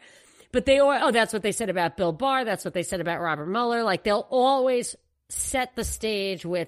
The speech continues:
"This guy is the most honest guy in the world." And then either he'll be corrupted or he'll turn,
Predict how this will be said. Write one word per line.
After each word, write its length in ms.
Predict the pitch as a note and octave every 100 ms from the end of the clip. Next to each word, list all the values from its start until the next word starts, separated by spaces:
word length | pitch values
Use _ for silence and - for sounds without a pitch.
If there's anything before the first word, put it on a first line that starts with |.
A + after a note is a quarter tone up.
| -
"This 380 | E3 G#3 A3+ -
guy 440 | G3+ F3+ E3+ E3+
is 200 | F#3 C#3+
the 40 | E3+
most 220 | E3+ E3
honest 300 | F#3 F#3+ -
guy 200 | F3 E3
in 80 | D#3+
the 80 | D#3+
world." 520 | D#3 D3 C#3+ C#3+ C#3 - _ _ _ _ _
And 240 | G3 F#3 F#3
then 640 | F3 E3 D#3+ D#3 D#3+ - _ _ _ _ _ -
either 300 | F#3 E3+ D3+
he'll 140 | C#3+
be 100 | D3
corrupted 720 | - D4+ D4+ - C4 B3+ A#3
or 140 | F#3+ D3+
he'll 160 | E3
turn, 400 | - B3 B3 A#3+